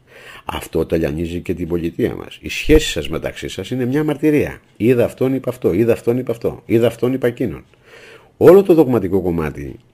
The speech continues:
έχει μάρτυρες και μεγαλομάρτυρες. Τι μαρτύρησαν, ρε παιδιά, και γίνανε μάρτυρες; Ο μαρτυριάρης δεν γίνεται και άγιος και ήρωας. Μαρτυριάρης είναι. Μαρτύρησε,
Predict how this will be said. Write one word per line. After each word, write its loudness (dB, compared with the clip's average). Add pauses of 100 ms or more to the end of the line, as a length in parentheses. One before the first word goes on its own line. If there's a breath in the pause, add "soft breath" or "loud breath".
(160)
έχει -2
μάρτυρες -2
και -2
μεγαλομάρτυρες. -4 (240)
Τι -2
μαρτύρησαν, 2
ρε 2
παιδιά, -6
και -10
γίνανε -8
μάρτυρες; -6
Ο -4
μαρτυριάρης 0
δεν 0
γίνεται -2
και -10
άγιος -10
και -14 (280)
ήρωας. -6 (180)
Μαρτυριάρης -2
είναι. -12 (680 loud breath)
Μαρτύρησε, 0